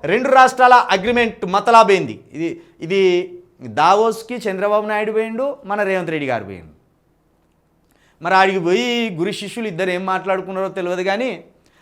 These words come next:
అక్కడ గురువేమో ఏకంగా యాభై తొమ్మిది ఎకరాలు రాసి ఇచ్చేసిండట ఇప్పటికే ఆ కంపెనీకి. దాంట్లో ఇద్దరు తెలుగు డైరెక్టర్లేనట. ఒకరు చంద్రబాబుకు సంబంధించిన అనుచరుడు కావచ్చు, ఒకరేమో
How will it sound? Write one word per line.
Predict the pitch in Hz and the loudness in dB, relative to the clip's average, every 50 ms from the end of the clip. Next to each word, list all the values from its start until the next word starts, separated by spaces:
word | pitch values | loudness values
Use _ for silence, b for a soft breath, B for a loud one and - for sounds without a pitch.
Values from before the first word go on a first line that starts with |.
| _ - | _ -6
అక్కడ | 147 165 196 190 | -2 0 2 2
గురువేమో | 175 147 165 170 202 202 220 214 214 214 240 254 247 202 214 240 - - - _ _ _ _ _ _ _ _ - | 2 2 0 0 2 4 4 4 4 2 2 2 2 2 0 -2 -6 -10 -20 _ _ _ _ _ _ _ _ -4
ఏకంగా | 175 208 202 220 214 214 220 | -2 -2 -2 -2 0 2 4
యాభై | 208 196 202 202 214 208 | 6 6 4 4 2 0
తొమ్మిది | - 214 214 214 208 196 | -2 -4 -2 -2 -2 -2
ఎకరాలు | 196 202 208 214 208 202 | -2 0 0 0 2 2
రాసి | 196 202 202 202 226 | 2 0 0 -2 -6
ఇచ్చేసిండట | 165 180 208 196 180 202 208 185 147 | -6 -6 -6 -6 -4 -4 -4 -4 -4
ఇప్పటికే | 170 165 170 185 175 175 180 | -6 -6 -6 -6 -4 -2 -4
ఆ | 160 | -4
కంపెనీకి. | 147 - 156 156 143 156 135 113 - 104 95 _ _ _ _ _ _ _ _ _ _ _ _ _ _ _ - | -2 -4 -6 -6 -6 -8 -12 -12 -14 -18 -20 _ _ _ _ _ _ _ _ _ _ _ _ _ _ _ 0
దాంట్లో | 135 185 214 214 - 233 226 | 0 2 2 2 2 0 0
ఇద్దరు | 208 190 170 165 190 233 233 240 | 0 0 -2 0 0 0 0 0
తెలుగు | 233 233 220 226 226 | -2 -2 -2 -2 0
డైరెక్టర్లేనట. | 214 214 214 208 208 202 208 196 190 185 170 151 131 110 98 92 85 - _ _ _ _ _ _ _ - | 2 2 2 0 -2 -2 -4 -2 0 0 -2 -2 -6 -8 -12 -14 -16 -18 _ _ _ _ _ _ _ -4
ఒకరు | - 233 240 226 226 220 220 208 202 202 - 196 | 0 2 2 4 4 4 2 2 0 -2 -6 -6
చంద్రబాబుకు | 196 208 214 208 214 214 220 208 190 | -4 -2 2 4 4 4 4 2 0
సంబంధించిన | 214 208 208 208 208 214 202 202 208 | -2 -4 -2 -4 -6 -6 -4 -4 -4
అనుచరుడు | 208 202 165 214 208 202 202 | -4 -4 -4 -6 -6 -4 -2
కావచ్చు, | 202 208 202 208 202 277 | 0 2 2 0 0 -2
ఒకరేమో | 277 247 220 214 208 208 208 214 202 190 185 | -2 -2 0 0 -2 0 0 0 -2 -2 -4